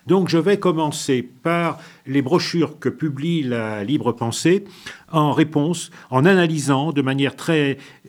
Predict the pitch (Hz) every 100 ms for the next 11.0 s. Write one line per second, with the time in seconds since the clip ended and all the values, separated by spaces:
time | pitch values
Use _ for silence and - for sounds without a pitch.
0 | - - 196 - 170 196 165 - - 143
1 | 143 147 139 135 113 107 120 196 175 -
2 | 160 139 - 127 139 147 135 139 196 196
3 | 151 151 131 147 139 135 123 135 127 196
4 | 147 131 123 127 131 - 190 156 127 -
5 | 104 92 85 - - - 110 131 151 139
6 | 165 165 147 - - 175 170 165 156 156
7 | - - 156 127 127 123 - - 127 -
8 | 143 160 127 113 104 131 160 147 143 -
9 | 147 156 147 139 139 131 120 123 123 123
10 | - 147 135 110 - - - 135 123 123